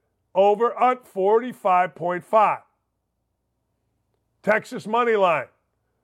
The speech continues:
Check, check, check, check. Now, the dude had a five hundred thousand parlay,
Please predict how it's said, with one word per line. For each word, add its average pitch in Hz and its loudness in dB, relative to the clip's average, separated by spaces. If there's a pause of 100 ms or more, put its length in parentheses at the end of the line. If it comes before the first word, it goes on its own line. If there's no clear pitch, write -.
(1700)
Check, 233 -2 (680)
check, 214 2 (580)
check, 196 0 (600)
check. 202 -2 (760)
Now, 180 -2 (340)
the 165 -6
dude 269 -2
had 190 0
a 160 -12 (220)
five 185 -2
hundred 170 -8 (340)
thousand 147 -4 (1500)
parlay, 143 -2